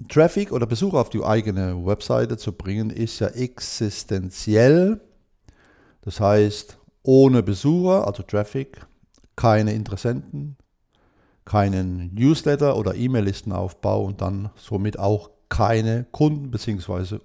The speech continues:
Umsatz. Beginnen wir mit dem Thema Traffic durch Maßnahmen auf anderen Webseiten. Erstens,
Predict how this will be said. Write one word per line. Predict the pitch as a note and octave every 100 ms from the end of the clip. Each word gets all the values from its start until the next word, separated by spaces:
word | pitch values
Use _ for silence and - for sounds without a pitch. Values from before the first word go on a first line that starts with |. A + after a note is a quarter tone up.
| -
Umsatz. | B2+ G2 D#2 - - - _ _ _ _ _ _
Beginnen | C3+ E3 G3+ A2+
wir | G#2 C3
mit | C#3 A2
dem | G#2
Thema | A#2+ B2 B2+ C3 C3 -
Traffic | C3+ C#3 - E3+ - _
durch | G#2+ G2 F#2
Maßnahmen | G#2 F#2+ G#2 G#2+ - A#2 A#2 A#2+
auf | A2 G2+ -
anderen | A#2 B2+ C3+ B2+ C#3 C#3 G#2
Webseiten. | G#2 - - F2 - - _ _ _ _ _ _ _ _ _ _ _ _ _ _ _ _
Erstens, | D3+ D3+ - G2+ - -